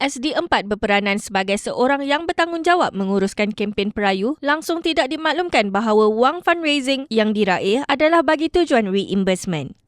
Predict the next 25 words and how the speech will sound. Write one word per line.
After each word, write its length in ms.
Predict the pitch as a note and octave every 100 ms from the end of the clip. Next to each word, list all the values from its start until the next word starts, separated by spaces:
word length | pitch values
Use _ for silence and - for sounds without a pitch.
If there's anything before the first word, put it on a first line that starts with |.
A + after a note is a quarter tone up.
| _
Selain 320 | - - G#3 G3+
itu, 320 | F#3 G#3 C4+
Farah 240 | D#4 D4
Izlin 320 | C4+ C#4 D4+
berkata, 480 | D#4 D#4+ E4+ F3 D#3+
keterangan 480 | A3 - C#4 D#4 F#4
bela 320 | F4 F4 E4+
diri 240 | D4+ D4+ D4+
Syed 240 | - F#3+
Saddiq 320 | - A3 G#3+
pembayaran 560 | - G3+ G3 F#3+ F#3 F#3
balik 320 | F#3+ F3+ -
kempen 320 | G3+ - G3+
P 160 | A3 D4 -
R 80 | - D#4
U 80 | -
empat 240 | - -
belas 240 | F#4 A#3 - _
adalah 400 | G3+ G#3 G#3 G#3+ -
afterthought 640 | A3 - G3+ - A3 C#4+
atau 320 | _ B3 C#4+ D4
perkara 400 | D#4+ E4+ D#4 G3
yang 240 | F#3 F#3
difikirkan 640 | G3 G3 G3 F3+ F#3+ G#3+
kemudian. 480 | D4 C#4+ A3 F#3 D#3+